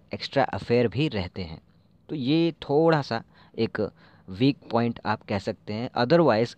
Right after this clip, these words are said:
ऐसे पुरुष बहुत ज़्यादा प्यार करने वाले, बहुत ज़्यादा सच्चा पार्टनर साबित होते हैं।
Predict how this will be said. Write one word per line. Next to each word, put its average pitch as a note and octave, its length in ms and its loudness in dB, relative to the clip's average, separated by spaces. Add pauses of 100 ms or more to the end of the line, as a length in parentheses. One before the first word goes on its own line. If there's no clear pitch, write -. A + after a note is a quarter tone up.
(380)
ऐसे B2+ 320 2
पुरुष B2+ 400 0 (200)
बहुत G#2 380 -2
ज़्यादा G#2+ 240 0
प्यार G2+ 300 -2
करने A#2 280 0
वाले, B2+ 260 0
बहुत G#2 360 -6
ज़्यादा G#2+ 200 0
सच्चा - 380 -4
पार्टनर G2 360 -2
साबित F2+ 440 -8
होते E2 200 -16
हैं। D#2+ 120 -18